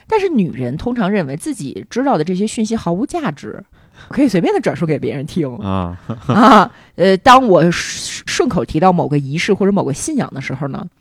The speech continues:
Speaker 1: 这些男人们会非常的谨慎，但是女人就无所谓。
Speaker 2: 嗯，跟滔滔不绝的跟你讲。
Speaker 1: <laughs> 对。而且多瓦尤社会它其实是一种男女分开的社会。
Speaker 2: 嗯。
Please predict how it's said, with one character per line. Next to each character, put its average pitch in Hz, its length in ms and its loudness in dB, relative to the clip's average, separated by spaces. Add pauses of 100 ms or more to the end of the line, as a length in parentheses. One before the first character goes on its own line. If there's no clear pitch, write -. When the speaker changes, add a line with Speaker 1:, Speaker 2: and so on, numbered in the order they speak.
(360)
Speaker 1:
这 170 120 -2
些 185 100 4
男 160 260 0
人 175 160 0
们 135 160 -4
会 151 140 -2
非 - 460 -2
常 - 260 -8
的 127 240 -8
谨 - 260 -6
慎， - 320 -6 (840)
但 175 160 2
是 139 640 -2
女 165 240 -2
人 127 280 -8
就 147 140 -4
无 135 100 -10
所 135 180 -10
谓。 - 140 -14 (140)
Speaker 2:
嗯， 95 220 -10
跟 - 140 -6
滔 107 180 -4
滔 98 120 0
不 95 120 -6
绝 85 160 -4
的 - 0 -
跟 - 0 -
你 185 100 2
讲。 180 140 0
Speaker 1:
<laughs> - 20 0
对。 160 260 2 (880)
而 233 140 4
且 330 160 2
多 320 140 0
瓦 247 120 6
尤 196 140 6
社 277 160 -2
会 254 180 2
它 254 180 -2
其 202 180 -4
实 202 60 0
是 247 140 -6
一 214 40 -8
种 139 180 -8
男 147 200 -10
女 190 120 -8
分 214 220 -12
开 220 200 -10
的 202 120 -8
社 - 200 -12
会。 - 320 -12 (220)
Speaker 2:
嗯。 123 340 -8